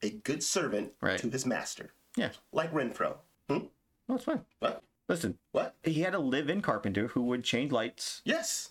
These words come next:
Speaker 2: Uh, probably fix plumbing.
Speaker 1: Yep.
Speaker 2: And eat um,
Speaker 1: Okay, so
Speaker 2: ninety-two percent Rotten Tomatoes.
Speaker 1: Oh, see, man, you ruined it, dude.
Speaker 2: Out of
Speaker 1: Stop. I was gonna ask you what was your rating, and now you just told us what,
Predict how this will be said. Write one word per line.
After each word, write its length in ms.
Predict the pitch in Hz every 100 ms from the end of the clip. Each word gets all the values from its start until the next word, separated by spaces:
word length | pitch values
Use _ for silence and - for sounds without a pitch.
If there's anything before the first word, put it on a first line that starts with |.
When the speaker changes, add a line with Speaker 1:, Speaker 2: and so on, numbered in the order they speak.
| -
Speaker 2:
Uh, 200 | 107 104
probably 260 | 104 117 123
fix 240 | 127 131 -
plumbing. 520 | 151 135 135 143 143 -
Speaker 1:
Yep. 300 | 135 - - _ _ -
Speaker 2:
And 120 | 127
eat 60 | 139 988 988 988 988 988 _ _ - -
um, 680 | 165 165 160 156 151 147 143
Speaker 1:
Okay, 300 | 165 139 -
so 500 | - 160 147 143 - - -
Speaker 2:
ninety-two 480 | 156 202 240 190 220
percent 320 | 180 202 135
Rotten 160 | 135
Tomatoes. 400 | 127 117 90 - - - - - 156
Speaker 1:
Oh, 60 |
see, 140 | 143 160
man, 200 | 160 156
you 60 |
ruined 240 | 143 147 -
it, 140 | -
dude. 140 | 113 131
Speaker 2:
Out 140 | 143
of 160 | 139 - -
Speaker 1:
Stop. 400 | - 220 - -
I 120 | 156
was 120 | 180
gonna 200 | 175 165 156
ask 240 | 165 -
you 100 | 143
what 300 | 123 151 165
was 200 | 147 120
your 180 | 151 170
rating, 400 | 175 240 107 -
and 120 | 120 127
now 120 | 139
you 160 | 143 139
just 200 | 143 -
told 220 | 160 147
us 160 | 131
what, 240 | 131 131